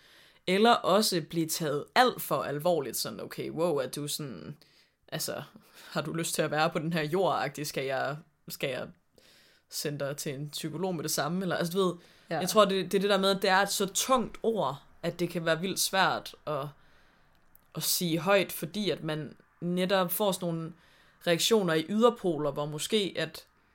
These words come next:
Speaker 1: at fordi man selv er så langt ude at skide, så havde man måske lidt brug for, at der var nogen, der reagerede sådan rimelig nøgternt på det, man sagde, eller rimelig sådan, "Okay, ro på," eller, jamen, jeg ved det ikke.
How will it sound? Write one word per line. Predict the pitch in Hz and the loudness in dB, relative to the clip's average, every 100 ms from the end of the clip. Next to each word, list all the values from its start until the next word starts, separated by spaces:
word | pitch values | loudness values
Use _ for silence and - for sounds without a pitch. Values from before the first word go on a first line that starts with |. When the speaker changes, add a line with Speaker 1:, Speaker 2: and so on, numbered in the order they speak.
| _ _ | _ _
Speaker 1:
at | 175 | -6
fordi | 175 208 220 | 0 2 4
man | 185 170 | 2 2
selv | - - 247 240 - | 2 6 6 6 2
er | 170 175 | 2 2
så | 190 | 0
langt | 185 185 165 | 2 2 0
ude | 175 185 | 0 0
at | |
skide, | 180 - 196 214 220 220 - | 0 -2 -2 2 2 2 -4
så | 170 | -2
havde | 185 | 0
man | 175 | 2
måske | 170 170 196 | 0 0 0
lidt | 180 180 | 0 2
brug | 208 185 | 2 4
for, | 165 | 2
at | 156 | 2
der | 160 | 2
var | 160 | 2
nogen, | 165 180 | 0 0
der | 185 | 0
reagerede | 147 156 208 175 147 | 0 0 0 0 0
sådan | 175 160 | -4 -2
rimelig | 185 196 196 160 | -2 0 0 -2
nøgternt | 165 220 - - 117 - | 0 0 0 -6 -6 -10
på | |
det, | 135 | -12
man | 135 147 | -8 -4
sagde, | - 160 165 | -2 -2 -2
eller | 143 147 | -4 -2
rimelig | 185 190 175 | 0 0 0
sådan, | - 139 - - _ _ _ _ _ _ _ _ _ _ _ | -2 -6 -10 -16 _ _ _ _ _ _ _ _ _ _ _
"Okay, | 214 220 165 120 139 _ _ _ _ _ _ _ _ _ _ _ _ _ - | -2 0 -2 -4 -10 _ _ _ _ _ _ _ _ _ _ _ _ _ 0
ro | 208 | 0
på," | - 135 - - | 0 -6 -6 0
eller, | 147 - | 0 2
jamen, | 170 | 0
jeg | 165 | 0
ved | 160 | -2
det | 147 | -4
ikke. | 143 - | -10 -14